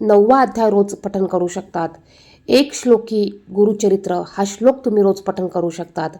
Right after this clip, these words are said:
त्याचप्रमाणे तुम्ही गुरुचरित्र ग्रंथातील चौदावा अध्याय रोज पठण करू शकतात,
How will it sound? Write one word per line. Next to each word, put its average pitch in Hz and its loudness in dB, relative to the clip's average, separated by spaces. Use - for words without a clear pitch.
त्याचप्रमाणे 214 2
तुम्ही 180 -2
गुरुचरित्र 254 2
ग्रंथातील 196 0
चौदावा 190 0
अध्याय 240 -2
रोज 240 2
पठण 196 -6
करू 180 -6
शकतात, 175 -10